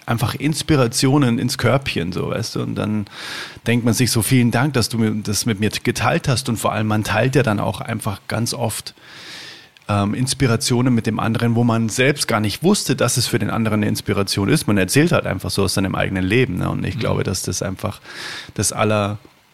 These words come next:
Speaker 1: ähm, Wichtigste ist. Und ich hab mir auch nochmal gedacht, was ist denn eigentlich genau der,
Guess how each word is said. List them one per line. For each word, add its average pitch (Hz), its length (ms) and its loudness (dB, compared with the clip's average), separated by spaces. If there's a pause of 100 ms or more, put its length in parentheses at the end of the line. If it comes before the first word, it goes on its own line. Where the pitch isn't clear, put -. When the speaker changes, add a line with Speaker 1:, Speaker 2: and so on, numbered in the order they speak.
(120)
Speaker 1:
ähm, 95 500 -2 (220)
Wichtigste 107 640 -2
ist. 95 240 -4
Und 104 80 -2
ich 101 120 -4
hab 127 80 -4
mir 120 100 0
auch 107 120 0
nochmal 113 280 0
gedacht, 107 420 -2 (320)
was - 200 -4
ist 139 280 -6
denn 123 100 -4
eigentlich 113 360 -6 (320)
genau 117 260 -4
der, 117 160 -2